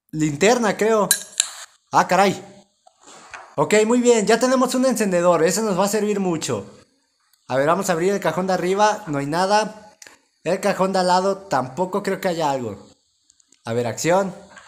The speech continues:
No, no hay nada, así que ya vámonos. A ver, vamos a abrir también esta... Esta puerta.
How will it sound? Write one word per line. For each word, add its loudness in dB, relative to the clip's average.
No, 0
no -2
hay -2
nada, 2
así 0
que -2
ya 2
vámonos. -2
A -6
ver, -2
vamos 0
a 4
abrir -2
también -2
esta... -2
Esta 0
puerta. 2